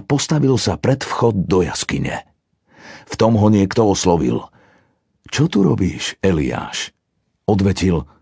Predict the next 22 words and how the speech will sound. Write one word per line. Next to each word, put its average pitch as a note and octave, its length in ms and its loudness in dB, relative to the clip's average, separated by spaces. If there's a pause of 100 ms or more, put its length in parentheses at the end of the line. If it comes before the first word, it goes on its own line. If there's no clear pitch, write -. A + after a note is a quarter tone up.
(840)
„Príliš C3 480 2
som G#2+ 240 2
horlil F#2+ 560 2
za G2 240 0
Hospodina, D2+ 640 -2
Boha F#2+ 480 2
zástupov, E2+ 800 0 (400)
lebo A2 320 2
Izraeliti A#2+ 640 4
opustili A2 560 2
tvoju F#2+ 320 4
zmluvu, G2 400 2 (400)
zrúcali C3 640 2
tvoje F#2 320 2
oltáre F#2+ 640 2
a E2+ 80 -2
tvojich G2+ 320 2
prorokov A2 640 2
pozabíjali F#2+ 720 2
mečom. G2+ 480 0 (720)
Takže F#2 240 -2
som F2 480 0